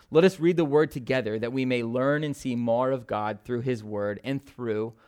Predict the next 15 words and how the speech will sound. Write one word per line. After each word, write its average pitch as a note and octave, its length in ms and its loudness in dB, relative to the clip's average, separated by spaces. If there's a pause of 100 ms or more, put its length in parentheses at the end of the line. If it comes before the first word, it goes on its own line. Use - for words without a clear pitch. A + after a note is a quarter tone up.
(180)
one A2 480 -6
another. B2+ 480 -2 (300)
As A#2 140 -4
Proverbs C3 460 0
twenty-seven B2 540 -2
seventeen A2 640 -8
says, F#2+ 600 -8
very A#2 220 -4
cliche, G#2+ 560 -4 (100)
but G#2+ 140 -2
very G#2+ 340 -2
applicable, G#2 560 -8 (340)
"Iron C#3 340 2
sharpens B2+ 480 -2
iron, G2+ 400 -6